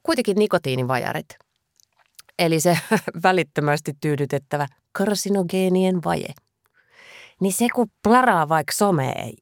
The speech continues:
tai nettiä ja ärsyyntyy jengistä, niin se on se sama fiilis. Ja sit kyllähän sekin vaikuttaa,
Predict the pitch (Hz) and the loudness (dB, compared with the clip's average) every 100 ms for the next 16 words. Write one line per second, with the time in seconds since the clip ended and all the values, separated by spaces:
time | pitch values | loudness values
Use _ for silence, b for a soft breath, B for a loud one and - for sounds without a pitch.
0 | _ _ 151 156 160 147 _ 139 135 131 | _ _ -4 0 0 -2 _ -8 -6 -4
1 | 156 151 139 131 135 135 143 135 127 120 | -2 0 -2 -4 -4 -2 0 0 0 -4
2 | - - 170 196 220 269 208 - 82 - | -8 -4 -4 -4 -2 0 -2 -2 -8 -8
3 | - - - _ _ _ _ _ _ _ | -12 -14 -18 _ _ _ _ _ _ _
4 | _ _ _ _ _ _ _ _ _ _ | _ _ _ _ _ _ _ _ _ _
5 | B B B B B - 262 302 - 285 | B B B B B 0 0 0 2 2
6 | 277 294 285 226 175 147 147 143 - 120 | 4 2 2 2 4 2 -2 -6 -2 -2